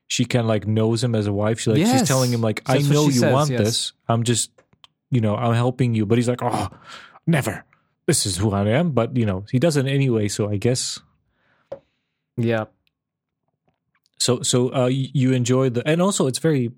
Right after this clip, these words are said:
Speaker 1: mm, like, shortened down. Like, there's this whole with letters going back and forth and expecting, and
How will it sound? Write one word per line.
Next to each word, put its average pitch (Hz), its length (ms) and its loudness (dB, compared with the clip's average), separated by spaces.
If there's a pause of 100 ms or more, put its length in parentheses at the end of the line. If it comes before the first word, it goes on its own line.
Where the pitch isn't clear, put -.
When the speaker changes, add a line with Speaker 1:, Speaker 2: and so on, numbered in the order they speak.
(160)
Speaker 1:
mm, 110 440 -2 (300)
like, 110 220 -2
shortened 123 420 -2
down. 110 240 0
Like, 104 140 -2
there's 110 180 0
this 107 180 -2
whole 113 380 0
with 104 180 -2
letters 127 600 0
going 117 320 0
back 117 240 0
and 110 120 -2
forth 117 340 0
and 101 200 -4 (420)
expecting, 131 680 -2
and 101 180 -2